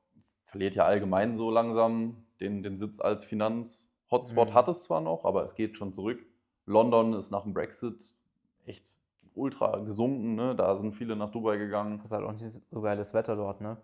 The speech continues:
Speaker 1: Ja, ja,
Speaker 2: Also
Speaker 1: klar.
Speaker 2: ich hab Kollegen in London, die dort eben traden. Also, also in Firmen richtig, ne? Ja,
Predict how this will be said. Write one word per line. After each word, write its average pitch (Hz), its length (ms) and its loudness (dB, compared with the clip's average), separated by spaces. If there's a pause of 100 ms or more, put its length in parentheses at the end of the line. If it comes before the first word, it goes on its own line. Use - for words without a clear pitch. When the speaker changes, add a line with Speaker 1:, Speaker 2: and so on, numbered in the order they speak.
Speaker 1:
Ja, 117 300 4
ja, 110 80 2
Speaker 2:
Also 104 120 0
Speaker 1:
klar. - 100 2
Speaker 2:
ich - 80 -4
hab 110 160 -4
Kollegen 120 340 -2
in 117 120 -4
London, 123 460 -2
die 113 100 -4
dort 113 300 0
eben 110 220 -6
traden. 123 440 0 (540)
Also, 107 520 2
also 101 260 -4
in 107 160 -12
Firmen 131 340 -2
richtig, 127 380 -4
ne? 117 260 -6 (1120)
Ja, 104 280 -4